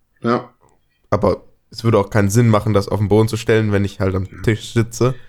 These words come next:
Speaker 1: Aber du
Speaker 2: Aber
Speaker 1: kennst
Speaker 2: du
Speaker 1: halt
Speaker 2: bist
Speaker 1: auch
Speaker 2: ja
Speaker 1: meine, du kennst ja halt
Speaker 2: Genau.
Speaker 1: auch meine Tisch-, Tischsituation. So, bei mir wird sich so ein, so ein, so ein Klemmdingens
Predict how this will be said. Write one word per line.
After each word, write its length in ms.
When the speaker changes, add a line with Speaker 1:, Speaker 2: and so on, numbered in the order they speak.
Speaker 1:
Aber 140
du 60
Speaker 2:
Aber 80
Speaker 1:
kennst 140
Speaker 2:
du 40
Speaker 1:
halt 80
Speaker 2:
bist 40
Speaker 1:
auch 40
Speaker 2:
ja 60
Speaker 1:
meine, 200
du 140
kennst 260
ja 80
halt 80
Speaker 2:
Genau. 180
Speaker 1:
auch 40
meine 140
Tisch-, 340
Tischsituation. 880
So, 120
bei 140
mir 260
wird 160
sich 140
so 120
ein, 140
so 160
ein, 80
so 100
ein 120
Klemmdingens 1040